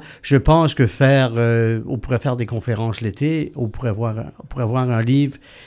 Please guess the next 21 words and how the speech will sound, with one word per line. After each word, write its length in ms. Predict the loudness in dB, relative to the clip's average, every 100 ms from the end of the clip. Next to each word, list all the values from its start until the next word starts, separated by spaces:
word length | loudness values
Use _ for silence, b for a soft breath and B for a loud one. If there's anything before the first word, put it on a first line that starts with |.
| B
Et 140 | -2 2
Monsieur 360 | 0 0 0
Astle, 520 | 0 -2 -2 -2 -2 -4
euh, 400 | -6 -6 -8 -6
avait 200 | -4 0
dit 180 | 0
que 100 | 2
lui, 320 | 0 4 6 6
il 80 |
aurait 220 | 6 4 2
vraiment 320 | 4 4 4
aimé 280 | 4 4 2
d'avoir 440 | 2 0 0 0
un 80 | 0
documentaire 800 | -2 -2 -4 -2 -2 -4 -6 -10 b b
sur 340 | -10 -2 -2
cet 240 | -2 -4 0
événement-là, 600 | 0 2 0 0 -2 -4 B B B B B -6
qui 140 | -2
parlerait 560 | 2 4 4 2 0 0 0
autant 560 | 2 2 0 0 0